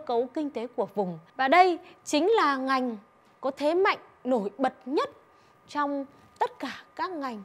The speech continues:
kinh tế biển của vùng. Thế mạnh thứ ba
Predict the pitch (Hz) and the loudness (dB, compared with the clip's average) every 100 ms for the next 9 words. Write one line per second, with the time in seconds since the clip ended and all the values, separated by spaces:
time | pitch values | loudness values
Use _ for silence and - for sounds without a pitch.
0 | - - 285 240 254 269 220 - - 185 | -14 -8 -6 -4 -6 -4 -8 -10 -14 -10
1 | 170 208 185 - _ _ _ _ _ _ | -4 -6 -6 -18 _ _ _ _ _ _
2 | _ _ _ - 320 339 381 285 285 302 | _ _ _ -2 2 2 0 -2 -4 0
3 | 320 392 415 | 2 2 2